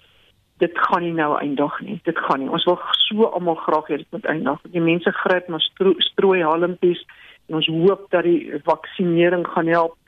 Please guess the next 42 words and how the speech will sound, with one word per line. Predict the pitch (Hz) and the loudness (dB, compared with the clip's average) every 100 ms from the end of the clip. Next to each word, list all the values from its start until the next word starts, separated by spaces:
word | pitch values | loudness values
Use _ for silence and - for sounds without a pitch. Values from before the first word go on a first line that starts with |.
| _ _ _ _ - _ _ | _ _ _ _ -20 _ _
Maar | - 220 208 208 208 - | 2 2 4 0 -4 -12
jy | 202 202 | -4 2
weet | 196 208 | 2 2
die | 202 | 2
realiteite | 196 185 180 202 - 233 233 214 | 4 4 2 -2 0 -2 0 -2
van | - 196 | 0 0
hierdie, | 180 180 190 196 - - | 2 4 4 4 -2 -2
van | 185 | 0
hierdie | 175 196 | 2 2
wa-, | 175 170 - | 4 2 0
virus | 170 151 190 190 - | -4 0 2 2 0
is, | 170 170 _ | -4 -4 _
ehm, | 160 160 160 | -4 -2 0
dat | 165 156 - _ _ _ _ | 0 0 -4 _ _ _ _
ons | 170 - | -10 -10
vermoed | 170 170 160 185 208 | -2 0 4 4 2
hierdie | 170 180 | 0 2
virus | 170 165 165 | 2 0 0
sal | 170 156 | -2 0
maar | 160 160 - | 2 2 0
'n | 147 - | -4 -2
kroniese | 202 190 196 202 | 0 2 0 -4
tipe | - - | -6 -8
siekte | 156 208 202 202 | -6 -4 -2 0
word, | 196 196 196 | 2 2 0
so | - 160 | 0 0
ons | 151 | 0
gaan | 160 - | -2 0
kort, | 175 - | -2 0
kort | 170 - | -2 0
uitbrake | 175 185 185 185 180 196 | -2 0 0 0 -2 -6
sien. | - 185 190 - _ _ _ _ _ _ _ _ _ _ - | -2 -2 -2 -8 _ _ _ _ _ _ _ _ _ _ 2
En | 202 | 2
ek, | 214 _ - | 2 _ -4
ek | 202 202 | -2 2
dink | 247 294 | 2 4
die | 277 | 4
enigste | 277 330 330 320 | 4 2 2 4
mense | 226 262 277 294 | 6 6 4 2
wat | 269 254 196 | 2 0 -4
hiermee | 175 202 247 254 | 0 4 6 4
gaan | 247 247 | 2 -2